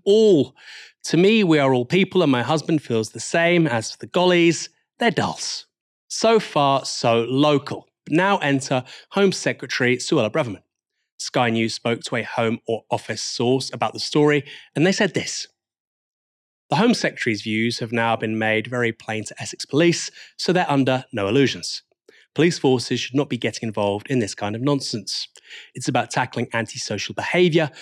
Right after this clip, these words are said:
stopping violence against women and girls, attending burglaries and catching criminals, not seizing dolls."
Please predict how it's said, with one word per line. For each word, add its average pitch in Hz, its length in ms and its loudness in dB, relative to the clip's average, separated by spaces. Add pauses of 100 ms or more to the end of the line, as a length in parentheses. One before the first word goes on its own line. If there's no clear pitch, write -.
(160)
stopping 117 360 -6
violence 113 400 0
against 110 260 -6
women 107 140 -6
and 107 140 -10
girls, 180 440 2
attending 127 460 0
burglaries 151 540 2
and 160 120 0
catching 127 380 -4
criminals, 175 580 2 (320)
not - 380 0 (100)
seizing 120 640 -2 (280)
dolls." - 480 -2